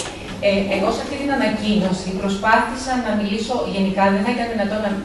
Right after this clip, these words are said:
αναφερθώ σε πάρα πολλές λεπτομέρειες, γιατί αφορούσε πολλά διαφορετικά είδη τραγουδίου, όπως ήταν το ελαφρύ, το ροκ και το παραδοσιακό. Ε, ωστόσο, έχετε δίκιο, το παραδοσιακό τραγούδι πριν από τη Χούντα, από πάρα πολύ νωρίς, σε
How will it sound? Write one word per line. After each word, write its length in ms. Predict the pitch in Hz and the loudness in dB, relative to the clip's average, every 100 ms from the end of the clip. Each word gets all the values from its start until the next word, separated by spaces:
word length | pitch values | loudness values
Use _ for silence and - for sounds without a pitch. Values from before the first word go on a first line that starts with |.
| 185 | -4
αναφερθώ 340 | 185 185 196 214 | -4 -4 -4 -2
σε 60 | 214 208 | 0 4
πάρα 140 | 214 208 | 4 4
πολλές 200 | 190 190 180 | 0 -2 -2
λεπτομέρειες, 640 | 185 170 170 165 175 254 - - - - | -2 -2 -2 -4 -4 -4 -6 -12 -14 -8
γιατί 160 | 196 196 202 | -2 2 2
αφορούσε 320 | 208 254 285 - - | 0 -2 -4 -8 -4
πολλά 220 | 233 240 240 | 0 2 2
διαφορετικά 400 | 226 208 196 - 196 | 0 0 -2 0 2
είδη 160 | 190 185 | 2 0
τραγουδίου, 340 | 175 180 202 | -2 -2 -2
όπως 120 | 202 196 | -2 -2
ήταν 100 | 202 | -4
το 40 | 196 | -2
ελαφρύ, 300 | 190 180 196 202 190 | -2 -2 -2 -4 0
το 60 | 180 185 | 2 4
ροκ 200 | 196 190 190 | 4 2 -2
και 80 | 185 | -4
το 60 | 180 180 | -4 -2
παραδοσιακό. 600 | 175 175 175 160 - 175 285 - - - - - - 208 | -2 -4 -6 -6 -2 -2 -2 -6 -12 -14 -16 -14 0 4
Ε, 420 | 208 208 196 196 180 - - - - - - - | 4 6 4 4 2 -2 -6 -8 -10 -12 -6 -2
ωστόσο, 240 | 208 269 311 | 2 4 2
έχετε 200 | 311 302 277 | 0 0 2
δίκιο, 180 | 311 - - | 2 2 0
το 60 | 190 | 2
παραδοσιακό 460 | 196 190 190 190 247 | 2 2 0 -2 0
τραγούδι 540 | 277 254 - 269 254 233 196 - | 2 2 2 -2 0 0 0 -2
πριν 200 | 240 269 254 | -2 0 0
από 100 | 202 202 | 0 -2
τη 100 | 196 180 170 160 156 - - | -2 -2 -2 -4 -8 -10 -10
Χούντα, 360 | 208 208 180 185 | -4 0 2 2
από 100 | 214 214 | 2 4
πάρα 120 | 226 226 | 4 4
πολύ 140 | 220 214 | 0 0
νωρίς, 260 | 202 202 - - | 0 0 -4 -8
σε 40 | - | -8